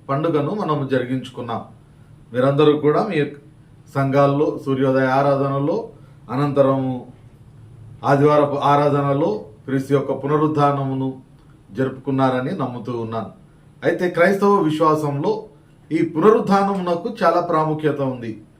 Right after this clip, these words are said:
కారణం ఏంటి అనంటే, అనేక మంది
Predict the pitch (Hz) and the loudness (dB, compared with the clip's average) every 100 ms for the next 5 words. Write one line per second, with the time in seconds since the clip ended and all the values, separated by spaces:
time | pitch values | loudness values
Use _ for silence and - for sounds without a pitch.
0 | - _ 151 165 180 175 170 156 175 170 | -20 _ 2 2 2 -2 -4 -6 -6 -4
1 | 160 151 139 156 131 - - - - - | -4 -4 -2 -2 -2 -8 -20 -20 -20 -12
2 | 127 143 180 220 220 196 180 160 151 202 | -4 2 4 6 4 0 -4 -2 -4 -4